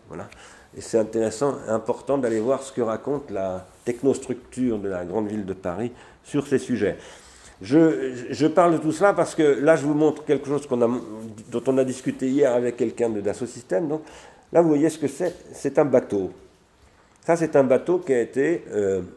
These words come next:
élaboré et conçu avec katia, donc avec le logiciel de Dassault. Qu'est-ce que c'est que le logiciel de Dassault ? <coughs> Qu'est-ce que permet de faire katia ? Eh bien, avec des échelles, des zooms, il va vous permettre de rentrer dans la structure, et cetera, et d'aller extraordinairement loin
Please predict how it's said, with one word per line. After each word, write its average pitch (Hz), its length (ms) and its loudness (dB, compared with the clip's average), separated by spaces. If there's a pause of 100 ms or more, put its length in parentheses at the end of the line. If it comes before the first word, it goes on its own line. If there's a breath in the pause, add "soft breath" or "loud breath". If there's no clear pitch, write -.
(100)
élaboré 127 500 6
et 135 80 4
conçu 120 320 -4
avec 135 220 2
katia, - 440 -4 (220)
donc 107 180 -2
avec 101 200 0
le 101 80 -2
logiciel 95 520 -4
de 95 220 -4 (100)
Dassault. 87 320 -6 (1000 loud breath)
Qu'est-ce 202 160 2
que 139 80 2
c'est 110 220 4
que - 80 -4
le 101 80 4
logiciel 95 340 0
de 85 80 -6
Dassault ? 82 320 -8 (160)
<coughs> - 400 2
Qu'est-ce - 160 2
que 180 80 4
permet 117 300 4
de - 40 -6
faire 110 140 -2
katia ? - 320 -6 (300 loud breath)
Eh - 40 -8
bien, 147 140 10
avec 143 240 6
des 117 180 6
échelles, 160 380 0
des 127 140 4
zooms, 165 260 2
il 131 120 -2
va 113 160 4
vous 117 120 0
permettre 127 380 2
de 117 60 2
rentrer 117 340 0
dans 127 100 0
la 107 80 0
structure, 160 540 -2
et 120 60 -6
cetera, 143 200 -4
et - 20 -2
d'aller 117 200 0
extraordinairement 165 960 4
loin 127 380 2